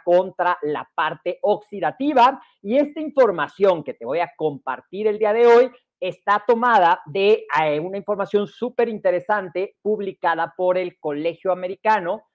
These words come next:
de Medicina del Deporte, ¿ok? Entonces, hablábamos de que el aeróbico, ya sea correr, caminar, remar, andar en bicicleta, más o menos está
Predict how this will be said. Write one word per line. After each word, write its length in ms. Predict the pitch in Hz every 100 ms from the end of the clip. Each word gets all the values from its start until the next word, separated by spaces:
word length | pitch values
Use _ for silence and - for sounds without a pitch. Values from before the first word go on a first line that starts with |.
| _
de 300 | - 175 214 196
Medicina 1000 | 175 170 160 143 139 170 170 165 160 - 123
del 360 | 156 147 139
Deporte, 600 | 117 135 _ 92 85 -
¿ok? 160 | 123 202 262 294 - _ _
Entonces, 640 | - 240 294 302 285 285 285 -
hablábamos 960 | 165 170 208 269 277 226 170 156 160 _
de 300 | 185 190 196 _ _
que 280 | 190 185 -
el 180 | 165 147
aeróbico, 880 | 139 143 208 240 214 - 185 190 185
ya 200 | 165 151
sea 340 | - 151 -
correr, 880 | 131 123 120 139 156 165 160 160 160
caminar, 1000 | 143 123 117 113 139 147 151 156 151 131
remar, 720 | 120 117 123 147 156 156 147
andar 220 | 135 139
en 100 | 139
bicicleta, 840 | 123 - - 156 180 175 156 160 - _ _
más 400 | 185 214 214 -
o 100 | 240
menos 520 | 233 254 220 196 208
está 280 | 160 - 165